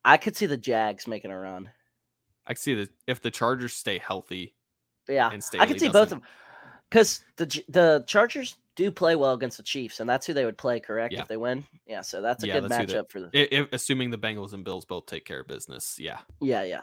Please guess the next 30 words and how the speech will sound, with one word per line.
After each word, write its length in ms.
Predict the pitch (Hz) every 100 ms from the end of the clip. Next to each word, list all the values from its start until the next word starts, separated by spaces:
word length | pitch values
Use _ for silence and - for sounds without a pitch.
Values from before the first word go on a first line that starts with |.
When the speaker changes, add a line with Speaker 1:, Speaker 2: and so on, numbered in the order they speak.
| -
Speaker 2:
Yeah. 100 | 67
Speaker 1:
that's 120 | -
true. 220 | - 73 - _ _ _ _ - _ _ _ _ _ _ _ _ - _ _
Speaker 2:
But 100 | 113
Speaker 1:
That's 100 | 113
Speaker 2:
yeah, 180 | 95 92
Speaker 1:
true. 60 | 92
Speaker 2:
that, 300 | 113 120 117 - _ _ _ _ -
but 140 | 127 117
it's 140 | 120
nice 220 | 127 120
to 60 | 117
see 120 | -
the 100 | 107
Bengals 280 | 104 104 98
actually, 380 | 101 104 - 98
like, 260 | 92 92 87 - - - - _
be 120 | 113
mentioned 440 | 104 107 - 107
along 280 | 104 104 104
with 100 | 101
the 80 | 98
top 260 | - 101 -
contenders 440 | 98 - 101 95
and 120 | 101
legitimately 640 | 85 87 95 82 82 -
be 180 | 76 80
in 80 | 78
the 80 | 78
conversation. 760 | - - - 71 69 - 78